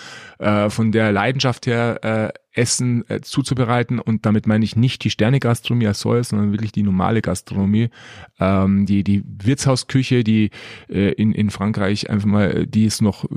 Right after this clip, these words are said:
viel gibt, äh, wa-, was mit, wie die mit ihren Produkten wirklich umgehen und damit auch warten, bis die Saison auch wirklich beginnt. Und ich sage immer, wenn wir Deutschen,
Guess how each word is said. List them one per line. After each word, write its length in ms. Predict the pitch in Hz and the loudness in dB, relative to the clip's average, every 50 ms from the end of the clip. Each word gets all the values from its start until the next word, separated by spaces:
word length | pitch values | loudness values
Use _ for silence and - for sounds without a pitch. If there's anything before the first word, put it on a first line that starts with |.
| - 90 - - 95 | -6 -6 -6 -8 -8
viel 340 | - 120 - - 120 110 104 | -10 -6 -2 0 0 0 2
gibt, 340 | - 123 117 - - - - | 0 0 -2 -2 -8 -4 -2
äh, 260 | 101 104 101 101 104 - | 0 2 4 2 2 0
wa-, 240 | 55 55 - 76 - | -2 -4 -4 -4 0
was 300 | 85 101 104 - - - | 0 0 0 -2 -4 -6
mit, 320 | - - 98 110 110 - - - | -4 -4 0 0 0 -2 -2 -6
wie 260 | - 104 107 113 117 | -8 -2 0 0 2
die 300 | 107 127 120 113 92 - - _ - | 4 4 2 2 0 -2 -8 _ -2
mit 280 | 113 117 101 - - - | -2 -2 -2 -2 -2 0
ihren 420 | 123 120 120 123 120 113 107 - _ _ _ _ _ _ _ _ - | 0 2 2 2 0 0 -2 -6 _ _ _ _ _ _ _ _ -4
Produkten 600 | - 127 113 - 143 151 - - 127 120 110 104 | -2 0 0 0 0 -2 -2 -2 -2 0 2 0
wirklich 340 | 120 - 127 117 - - - _ - | 0 0 0 -2 -2 -4 -10 _ 0
umgehen 600 | 131 143 151 151 139 143 139 143 143 143 143 131 - _ _ _ _ _ _ _ | 2 2 2 4 2 2 2 2 2 0 0 -2 -4 _ _ _ _ _ _ _
und 460 | - 113 113 113 107 - - - - - | 0 0 2 2 0 -2 -6 -16 -14 -12
damit 720 | - 98 - 107 107 107 101 101 110 117 117 - - - - | -8 -4 -2 0 0 0 0 0 0 0 0 0 -4 -6 -4
auch 440 | 95 110 113 113 110 - - - - _ _ _ _ _ _ _ _ - 101 | 0 0 2 2 0 -2 -6 -14 -16 _ _ _ _ _ _ _ _ -10 -6
warten, 480 | 95 101 101 104 123 139 - - 127 98 | -2 0 2 2 2 2 2 0 0 2
bis 200 | 123 113 - - | 0 0 -2 -2
die 100 | 120 110 | -2 -2
Saison 340 | 104 107 101 113 117 123 | 0 0 0 0 0 -2
auch 140 | 98 98 85 | -4 -6 -6
wirklich 240 | 104 104 110 - - | -6 -6 -8 -6 -4
beginnt. 380 | 110 98 120 120 120 104 - - | -4 -2 0 0 0 0 -2 -2
Und 100 | 98 101 | -4 -4
ich 100 | 95 - | -4 -2
sage 160 | 117 110 107 | -4 -2 -2
immer, 240 | 110 120 117 110 104 | 0 0 0 2 2
wenn 300 | 110 107 104 98 92 92 | 2 2 2 0 -2 -4
wir 400 | 92 92 92 107 123 135 143 143 | -6 -4 -2 0 2 2 2 0
Deutschen, 720 | - 113 113 123 127 127 - - - 107 101 95 - | 0 0 2 2 2 0 0 -2 -2 -2 -2 -4 -6